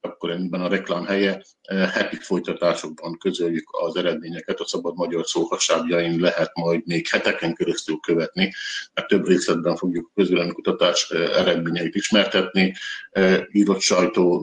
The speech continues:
nyomtatott sajtó, elektronikus sajtó, internetes, eh, sajtó, illetve az interneten való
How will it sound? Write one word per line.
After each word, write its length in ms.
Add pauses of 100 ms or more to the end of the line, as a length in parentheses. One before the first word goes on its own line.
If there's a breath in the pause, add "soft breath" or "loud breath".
nyomtatott 480
sajtó, 720
elektronikus 600
sajtó, 640
internetes, 1080
eh, 320
sajtó, 560
illetve 340
az 100
interneten 640
való 400